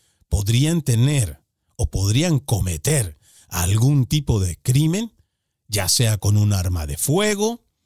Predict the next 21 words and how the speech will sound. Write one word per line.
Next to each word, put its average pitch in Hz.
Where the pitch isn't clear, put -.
ya 123
sea 117
con 107
un 98
bate 95
de 80
béisbol, 170
ya -
sea 123
con 98
un 107
cuchillo, 170
con 98
una 101
navaja? 139
Una 143
persona 131
que 110
está 131
con 117
la, 98